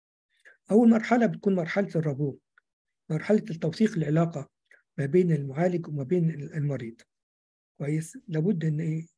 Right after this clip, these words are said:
يشعر المريض إن، إن، إن المعالج ده يريد أن مساعدته.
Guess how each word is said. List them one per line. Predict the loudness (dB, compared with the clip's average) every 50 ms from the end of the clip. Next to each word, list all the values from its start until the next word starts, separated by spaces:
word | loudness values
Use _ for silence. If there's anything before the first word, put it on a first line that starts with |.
| _ -8
يشعر | -6 -6 -6 -10 -10 -10
المريض | -8 -8 -4 -4 -4 -4 -4 -6 -10 -10
إن، | -10 -10 -10 -10 -12
إن، | -12 -12 -12 -14 -16 _ _ _ _ _ _ _ _ -4
إن | -2 0
المعالج | 0 0 0 0 0 0 0
ده | 0 0 -2
يريد | -2 -4 -4 -4 -4 -4 -4
أن | -4 -6
مساعدته. | -6 -6 -8 -8 -8 -10 -12 -16 -20